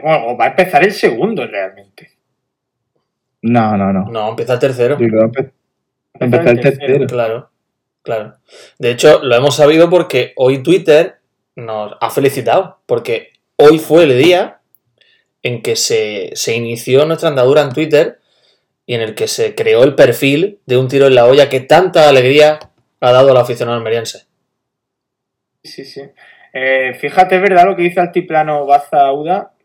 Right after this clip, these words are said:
Speaker 1: con dos eliminaciones por el Girona. O sea, desde que Utelo existe, el Almería siempre ha sido eliminado por el Girona en playoff.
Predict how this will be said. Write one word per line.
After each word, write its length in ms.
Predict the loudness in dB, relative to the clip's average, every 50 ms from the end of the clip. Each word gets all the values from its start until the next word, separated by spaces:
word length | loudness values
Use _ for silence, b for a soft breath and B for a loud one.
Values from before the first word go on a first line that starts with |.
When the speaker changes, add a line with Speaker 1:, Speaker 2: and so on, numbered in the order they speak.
| _ _
Speaker 1:
con 240 | -10 -10 -8 -6 -4
dos 120 | -2 -2
eliminaciones 600 | -2 -2 -2 -4 -4 -6 -8 -8 -8 -10 -10 -8 -8
por 140 | -8 -8 -8
el 100 | -8 -10
Girona. 400 | -10 -10 -8 -8 -8 -8 -10 -12
O 20 |
sea, 200 | -12 -10 -10 -8
desde 440 | -8 -10 -12 -12 _ -8 -8 -8 -8
que 80 | -8 -10
Utelo 360 | -10 -6 -2 0 0 0 0
existe, 680 | -2 -6 -6 -8 -8 -8 -8 -8 -8 -8 -8 -8 -10 b b b b b
el 140 | -4 -2
Almería 380 | -2 0 0 0 0 0 0 -2
siempre 500 | -2 -4 -4 -4 -4 -4 -2 -2 0 -2
ha 60 | -2
sido 240 | -2 -2 -2 0 0
eliminado 480 | -2 -4 -8 -8 -6 -4 -4 -4 -4 -6
por 120 | -6 -6
el 120 | -8 -8
Girona 300 | -8 -10 -12 -10 -10 -12
en 100 | -14 -14
playoff. 340 | -16 -16 -16 -16 -16 -18 -20